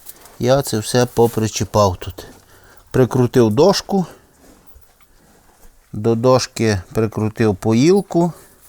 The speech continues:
через такі кріплення, які з ним були. Ну, в принципі,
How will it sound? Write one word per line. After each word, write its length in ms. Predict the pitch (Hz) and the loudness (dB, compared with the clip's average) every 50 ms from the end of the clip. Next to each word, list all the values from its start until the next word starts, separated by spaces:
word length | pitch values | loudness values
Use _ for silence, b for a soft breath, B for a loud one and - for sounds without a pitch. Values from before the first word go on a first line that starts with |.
| B B B B B B B B B B B - - - - - - | B B B B B B B B B B B -20 -20 -20 -20 -14 -4
через 340 | - 139 139 131 131 - | 0 2 2 2 2 0
такі 360 | - - 127 - - 135 131 120 | -2 -4 -4 -4 -2 -2 -2 -2
кріплення, 800 | - - 131 131 127 120 - 123 120 120 117 113 113 117 117 101 - - - - _ _ _ - b b b b b b b b b b b b b - | -2 0 0 0 0 0 -2 -4 -2 0 0 0 0 -2 -2 -4 -8 -16 -20 -20 _ _ _ -20 b b b b b b b b b b b b b -8
які 320 | 113 104 - - 113 107 | -8 -6 -4 -4 -4 -4
з 80 | 101 107 | -4 -4
ним 320 | 110 110 110 110 107 101 | -4 -2 -2 -2 -2 -2
були. 480 | 101 110 110 110 110 107 104 104 101 90 B B B B B B B B B B B B B B B B B B B - | -2 -2 0 0 0 0 0 0 -2 -4 B B B B B B B B B B B B B B B B B B B -4
Ну, 140 | 165 185 151 | -2 -2 -2
в 40 | - | -2
принципі, 840 | - - 190 226 247 233 - - 208 170 - - 156 147 135 104 | 0 2 2 4 4 2 0 0 -2 -2 0 2 2 2 2 0